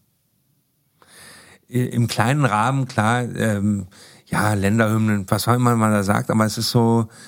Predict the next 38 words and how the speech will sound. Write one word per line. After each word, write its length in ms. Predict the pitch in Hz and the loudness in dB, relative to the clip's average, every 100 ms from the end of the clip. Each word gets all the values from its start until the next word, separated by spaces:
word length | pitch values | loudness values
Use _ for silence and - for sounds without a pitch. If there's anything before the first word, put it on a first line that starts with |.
| - - | -10 -2
oder 200 | 123 120 | 0 0
eben 360 | 117 117 107 - - - | 2 2 0 -6 -20 0
meine 360 | 117 110 107 | 2 2 0
Art 300 | 101 113 139 | 0 -2 -2
ist 100 | 113 | -8
vielleicht, 300 | - 127 120 | -2 0 0
dass 160 | 123 113 | -2 0
man 320 | 120 113 113 - | 0 0 -2 -2
Melancholie 800 | 117 113 113 120 110 127 143 | 0 0 0 0 2 2 0
und 340 | 95 110 110 104 - _ _ _ | 0 0 0 -4 -10 _ _ _
Humor, 460 | 127 107 104 120 123 | 0 2 2 0 -2
Komik 440 | - 127 123 117 | 0 0 2 -2
irgendwie 400 | 107 113 113 110 | -2 0 2 0
zusammen 420 | 98 117 117 135 117 | -2 -2 0 2 2
macht, 340 | 87 - - | 0 -4 -6
dass 140 | 104 | -2
man 140 | 110 101 | 0 -2
es 200 | 95 - | -4 -2
nicht 160 | 117 - | -2 -2
trennen 360 | 120 123 123 | -2 0 0
kann, 300 | 113 98 92 | 0 -2 -2
dass 180 | 90 - | -8 -8
das 80 | 101 | -4
alles 380 | 113 113 - - | -2 -2 -4 -4
eins 340 | 123 123 120 | -2 -2 -2
ist. 180 | 113 - - - - - - | -4 -6 -16 -20 -20 -20 -4
Aber 160 | 110 110 | 0 2
was, 260 | 113 - - | 0 -2 -4
das 180 | 110 | -2
ist 80 | 107 | 0
so 80 | 123 | 2
ein, 280 | 120 117 - - - | 4 2 0 -10 -12
äh, 120 | - 120 | -8 -4
im 200 | 127 123 | 0 2
Lexikon 560 | 139 156 - 127 123 | 2 0 2 2 2
steht 200 | 117 123 | 0 2
das, 160 | 120 117 | 2 0
äh, 440 | - - 107 104 | -2 0 2 2